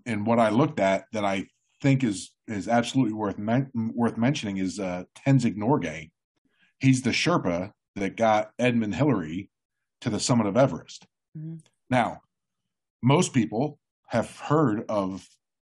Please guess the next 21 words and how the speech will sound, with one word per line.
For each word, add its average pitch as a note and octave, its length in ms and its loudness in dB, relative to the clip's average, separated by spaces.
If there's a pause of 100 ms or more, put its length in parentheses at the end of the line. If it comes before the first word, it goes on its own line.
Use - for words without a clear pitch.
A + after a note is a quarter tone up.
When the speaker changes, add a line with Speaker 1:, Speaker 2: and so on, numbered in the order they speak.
Speaker 1:
Edmund F#2 380 -6
Hillary, F2+ 520 -2 (1040)
but G#2+ 160 -2
very A#2+ 520 4
few, G2+ 460 4
I'm F#2+ 220 -2
sure, G2 420 2
have G2 180 -2
heard G2+ 240 -4
of F#2 120 -10
Tenzing G2 360 -4
Norgay F#2 480 -2
before F2 580 -8 (200)
ten G2+ 160 -10
seconds F2+ 360 -6
ago. - 240 -20 (600)
Speaker 2:
Outside F3 380 0
of D#3+ 80 -8
Nepal, D3+ 380 -4
that C#3+ 140 -8
is. C3+ 300 -14